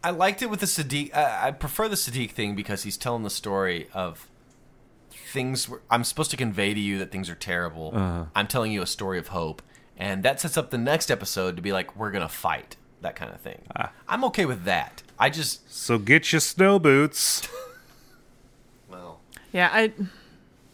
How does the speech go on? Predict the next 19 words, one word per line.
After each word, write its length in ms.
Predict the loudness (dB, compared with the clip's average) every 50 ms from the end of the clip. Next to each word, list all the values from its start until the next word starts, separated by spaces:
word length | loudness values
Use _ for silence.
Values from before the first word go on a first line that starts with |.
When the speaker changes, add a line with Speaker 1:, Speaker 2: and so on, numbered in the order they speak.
| -20 -20 -20 -20 -20 -20 -20 _ -14 0 4
Speaker 3:
I 60 | 6
don't 80 | 8 8
know, 100 | 6 6
'cause 160 | 6 6 6
I 60 | 6
expected 380 | 6 6 4 4 4 4 6 4
with 140 | 4 4 4
three 200 | 2 0 2 4
big 180 | 4 4 4
characters 460 | 4 4 2 2 4 2 0 2 2
like 140 | 2 2 4
that 220 | 4 4 4 4 2
for 80 | -2
it 80 | -2 -2
to 40 | -4
be 200 | -4 -2 -2 -2
a 40 | 0
bit 220 | 0 -2 -2 -2 -4
more 540 | -4 0 2 2 2 2 0 -2 -4 -4